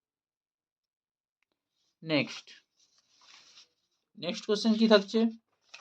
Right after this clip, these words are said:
দেখো, নেক্সট কোশ্চেন থাকছে, দেখো, দশ মার্কের যে কোশ্চেনটা থাকছে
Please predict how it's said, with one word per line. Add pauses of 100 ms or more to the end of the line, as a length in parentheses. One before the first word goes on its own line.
(2000)
দেখো,
নেক্সট
কোশ্চেন
থাকছে,
দেখো,
দশ
মার্কের
যে
কোশ্চেনটা
থাকছে